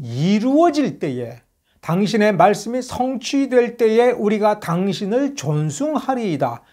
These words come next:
여기서 존숭이라고 한글로 번역했지만 실제 내용은 뭐예요? 당신께 경배하겠다, 감사의 제사를 드리겠다, 이 뜻 아닙니까? 근데 이거 누가 주는 거예요? 심부름꾼이 주는 겁니까?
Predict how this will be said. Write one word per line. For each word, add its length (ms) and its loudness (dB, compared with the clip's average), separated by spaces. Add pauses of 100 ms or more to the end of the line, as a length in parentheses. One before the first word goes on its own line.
(300)
여기서 320 4
존숭이라고 840 2
한글로 500 0
번역했지만 640 -4
실제 300 -4
내용은 420 0
뭐예요? 440 -2 (260)
당신께 680 -2
경배하겠다, 1040 -2
감사의 1000 0
제사를 580 2
드리겠다, 480 0
이 100 -6
뜻 160 -4
아닙니까? 640 -6 (1200)
근데 160 4
이거 100 2
누가 280 6
주는 280 -2
거예요? 460 -6
심부름꾼이 680 -2
주는 200 -2
겁니까? 580 0